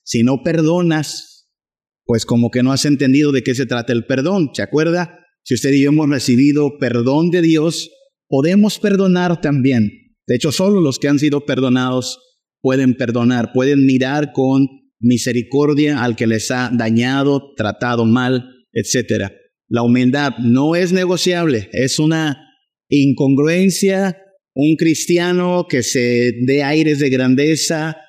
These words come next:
la arrogancia, la altivez, la fanfarronería, no tiene nada que ver, nada que ver con el cristianismo.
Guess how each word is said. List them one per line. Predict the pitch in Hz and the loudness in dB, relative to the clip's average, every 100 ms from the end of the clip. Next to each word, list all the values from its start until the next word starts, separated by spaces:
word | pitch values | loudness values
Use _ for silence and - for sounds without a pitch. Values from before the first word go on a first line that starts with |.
| _ | _
la | 113 117 | -2 -2
arrogancia, | 113 117 113 139 151 156 - 147 | 0 0 0 0 0 0 0 0
la | 143 | 0
altivez, | 123 117 117 117 123 143 | -2 -2 0 0 0 2
la | 151 135 | 0 0
fanfarronería, | 127 117 117 117 120 117 120 143 143 139 _ _ | -2 -2 0 -2 0 0 2 2 0 -6 _ _
no | 113 131 151 190 208 | 0 2 2 0 0
tiene | 202 196 | 0 0
nada | 180 170 170 | -2 -2 -4
que | - 139 | -2 0
ver, | 131 123 - - _ _ | 0 -2 -8 -20 _ _
nada | 110 135 175 185 | 0 2 2 0
que | 175 | 0
ver | 143 123 107 - | 0 0 -2 -6
con | 135 120 | 0 0
el | 117 | 2
cristianismo. | 123 110 127 131 151 123 110 | -2 0 0 2 0 -2 -4